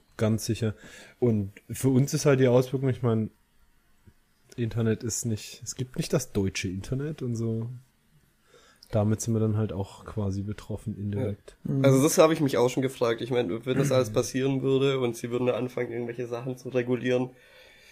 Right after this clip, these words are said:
Speaker 3: äh, nicht zu regulieren, zu drosseln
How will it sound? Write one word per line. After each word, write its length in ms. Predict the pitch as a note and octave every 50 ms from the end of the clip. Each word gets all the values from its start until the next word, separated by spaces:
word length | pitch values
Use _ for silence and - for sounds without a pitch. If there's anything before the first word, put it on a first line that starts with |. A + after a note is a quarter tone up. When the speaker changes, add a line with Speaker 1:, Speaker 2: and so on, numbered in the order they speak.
| - - _ _ _ _ _ _ _ _ _ _ - - _ _ _ _ _ _ _ -
Speaker 3:
äh, 240 | C#3+ C3+ A2+ G#2+ A2+
nicht 180 | A#2 A2+ -
zu 80 | - A#2
regulieren, 400 | A2+ A#2+ A#2 A2+ A2 G#2+ A2+ A2+
zu 100 | G#2+ -
drosseln 680 | G#2 - - A2+ A2 B2 - - C3 B2 B2 A#2+ - -